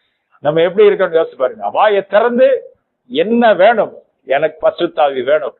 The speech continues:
எனக்கு இந்த வல்லமை வேணும், ஆண்டவரே, நீங்க தாங்க ஆண்டவர். "இயேசப்பா, please grant unto me." அவர் கட்டாயமாய் கொடுப்பார். வானத்தையும் பூமியும் படைத்த பரிசுத்தாவின் வல்லமையினால் நிரப்பும்படி நாங்கள் ஜெபிக்கிறோம். சபை மக்கள் அனைவரும், அனைவரும், அனைவரும், அனைவரும், சபை மக்கள் அனைவரும்,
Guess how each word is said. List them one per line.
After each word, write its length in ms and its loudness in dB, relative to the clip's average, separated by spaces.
எனக்கு 340 -4
இந்த 220 0
வல்லமை 460 0
வேணும், 400 -2
ஆண்டவரே, 420 0
நீங்க 360 -4
தாங்க 320 0
ஆண்டவர். 280 0
"இயேசப்பா, 500 -4
please 260 -2
grant 280 -2
unto 320 -2
me." 260 -6
அவர் 320 -2
கட்டாயமாய் 1000 4
கொடுப்பார். 500 -2
வானத்தையும் 460 -2
பூமியும் 400 0
படைத்த 440 -2
பரிசுத்தாவின் 680 -2
வல்லமையினால் 540 -2
நிரப்பும்படி 600 0
நாங்கள் 220 -2
ஜெபிக்கிறோம். 560 -2
சபை 360 0
மக்கள் 300 0
அனைவரும், 520 0
அனைவரும், 540 -2
அனைவரும், 540 -2
அனைவரும், 520 -2
சபை 300 0
மக்கள் 300 -2
அனைவரும், 560 0